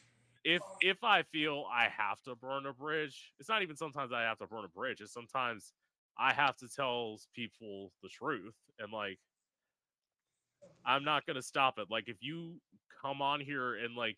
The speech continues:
you talk to me and all of a sudden you're asking me for a thousand dollars to fucking interview you, I'm gonna put you on blast. Like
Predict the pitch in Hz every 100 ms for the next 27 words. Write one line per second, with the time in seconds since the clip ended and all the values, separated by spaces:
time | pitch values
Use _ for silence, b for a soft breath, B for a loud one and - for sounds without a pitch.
0 | - 120 - 135 143 139 113 107 110 123
1 | 120 139 123 117 117 123 - 127 120 127
2 | 107 117 117 123 117 120 117 117 120 113
3 | 107 107 131 139 147 151 170 165 _ _
4 | _ _ 131 139 135 - 139 135 117 98
5 | 110 82 - - - 110 107